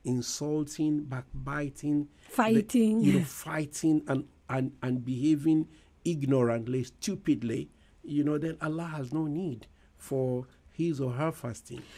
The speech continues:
Speaker 2: So let me get you correct. You're not saying that ordinarily Islam encourages these things. You're saying even in normal life, these things are discouraged, but we are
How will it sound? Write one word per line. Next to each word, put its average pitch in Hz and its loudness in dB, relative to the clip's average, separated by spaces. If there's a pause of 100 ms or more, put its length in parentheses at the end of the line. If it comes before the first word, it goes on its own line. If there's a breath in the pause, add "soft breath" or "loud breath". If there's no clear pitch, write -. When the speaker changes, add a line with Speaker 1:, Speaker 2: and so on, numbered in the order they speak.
(120)
Speaker 2:
So - 0
let 339 8
me 339 8
get 240 0
you 226 -2
correct. 208 -2
You're 240 4
not 320 4
saying 254 2
that 202 -4 (320)
ordinarily 233 4 (420 soft breath)
Islam 240 6
encourages 208 2
these 185 -6
things. 202 -8
You're 233 6
saying 311 4
even 339 6
in 226 6
normal 240 6
life, 196 -4 (380 soft breath)
these 247 6
things 226 2
are 208 -4
discouraged, 196 -2
but 196 -2
we 220 0
are - -6